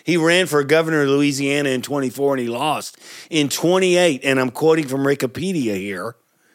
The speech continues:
Long appealed to the sharp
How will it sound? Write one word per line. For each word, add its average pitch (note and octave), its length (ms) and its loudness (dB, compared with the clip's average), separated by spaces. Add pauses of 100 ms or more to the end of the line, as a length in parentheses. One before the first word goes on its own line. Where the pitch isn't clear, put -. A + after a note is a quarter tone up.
(440)
Long F3+ 500 4
appealed C#3+ 800 2 (320)
to D3+ 100 -4
the C3+ 140 0
sharp F3+ 540 0